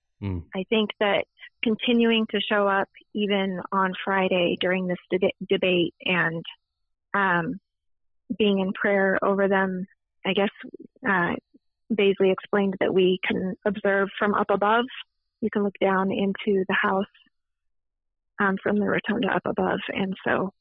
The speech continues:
Speaker 1: Okay.
Speaker 2: just covering them in prayer
Speaker 1: Yeah.
Speaker 2: and showing our, showing that we're not gonna disappear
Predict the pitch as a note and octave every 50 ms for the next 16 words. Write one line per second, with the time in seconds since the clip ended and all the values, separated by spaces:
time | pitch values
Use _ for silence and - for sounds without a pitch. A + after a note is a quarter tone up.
0 | _ - B2+ - - A2 A#2+ - - A3+ - _ - A#3 A3 G#3+ A3 A3 G#3 G3+
1 | G3+ G#3 G#3+ A3 G#3+ G#3 - A3 G#3+ G#3 G#3 A3 A#3 - _ _ _ _ _ _
2 | _ _ _ _ _ _ _ _ _ _ _ _ _ _ _ _ _ _ _ _
3 | _ _ _ _ _ _ - G#2 G2 G#3 G#3 F#3+ F#3 - - G#3+ G3+ G3+ F#3+ F3+
4 | F3+ F3 F#3+ F#3+ F#3 - - _ _ _ _ _ _ _ _ _ - - _ _
5 | _ - - - A3 A3 G#3+ G#3 G3 - F#3+ F#3+ F#3 F#3 - - F#3+ F#3 F3+ F#3
6 | F#3+ - _ _ _ _ - _ - A3 G#3+ - - - - - A3 G3+ F#3 F#3+